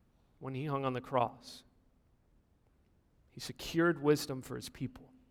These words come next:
He's good. He's so good. You can trust him with everything. And you can bank on the fact that if you come to him and you bow your knee to him, he will give you wisdom. You will know how to navigate this life.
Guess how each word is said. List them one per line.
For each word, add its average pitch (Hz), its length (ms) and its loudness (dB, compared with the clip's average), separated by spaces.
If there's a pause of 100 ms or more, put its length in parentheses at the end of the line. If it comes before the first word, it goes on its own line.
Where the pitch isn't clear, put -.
(1400)
He's 113 180 -10
good. 151 400 6 (420)
He's - 120 -12
so 160 260 4
good. 120 240 2 (720)
You 143 120 -6
can 143 120 -8
trust - 400 4
him 131 60 -6
with 120 140 -4
everything. 113 500 -6 (680)
And 131 80 -10
you 131 60 -6
can 120 180 -8
bank 143 340 2
on 120 100 -4
the 120 80 -4
fact 120 340 -2
that 113 80 -6
if 117 120 -16
you 160 100 -2
come 170 300 2
to 170 80 4
him 123 300 -4
and 123 100 -10
you 143 80 -2
bow 135 280 6
your 147 160 6
knee 139 160 2
to 117 80 -4
him, 113 300 -8 (380)
he 180 240 6
will 151 280 10
give 127 260 4
you 117 100 -4
wisdom. 107 400 -14 (880)
You 143 120 0
will 156 220 12
know 143 180 10
how 135 140 10
to 120 80 4
navigate 113 520 0
this 113 200 -10
life. - 400 -16